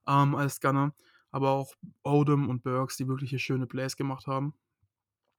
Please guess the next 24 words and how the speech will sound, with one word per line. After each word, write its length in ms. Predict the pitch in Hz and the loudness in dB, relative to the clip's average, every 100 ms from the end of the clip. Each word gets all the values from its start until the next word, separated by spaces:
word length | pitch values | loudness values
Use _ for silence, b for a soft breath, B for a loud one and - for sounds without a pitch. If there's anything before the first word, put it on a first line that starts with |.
| - | -4
muss 220 | - 147 147 | 2 2 4
man 160 | 135 | 2
nennen. 240 | 135 147 - B B B B B | 4 0 -2 B B B B B
Und 480 | 147 139 135 131 - | -4 -2 -2 -4 -4
eine 200 | 139 160 | 0 2
Sache 260 | 160 151 147 | 2 2 0
noch, 160 | 147 | 0
die 100 | 147 | 0
ich 120 | 139 | -2
grad 300 | - 135 - | -2 -4 -4
lese 380 | 139 139 160 151 | 0 2 4 0
zur 280 | - 123 - | -2 -4 -2
Offense, 460 | 147 - 160 - - _ _ _ _ _ - - _ - | -4 -2 -4 -6 -20 _ _ _ _ _ -20 -20 _ -6
äh, 140 | 131 - | -6 -6
Entschuldigung, 400 | - 127 135 143 _ _ _ _ _ _ _ _ B B B B B B - | -10 -6 -4 -6 _ _ _ _ _ _ _ _ B B B B B B 0
ähm, 600 | 139 139 135 131 131 131 | 4 6 6 6 2 0
und 120 | 143 - | -2 0
zwar 300 | 135 135 131 | 2 2 2
die 180 | 135 | 0
Yards 320 | 131 131 143 - | 0 0 0 -2
per 140 | 131 | -4
Catch 340 | - 143 - | -2 -4 -4
Zahlen. 400 | - 123 107 131 - _ - _ _ _ - - _ - | -6 -4 -4 -8 -14 _ -20 _ _ _ -20 -20 _ -2
Der 500 | 139 135 135 131 135 | 0 2 2 2 -2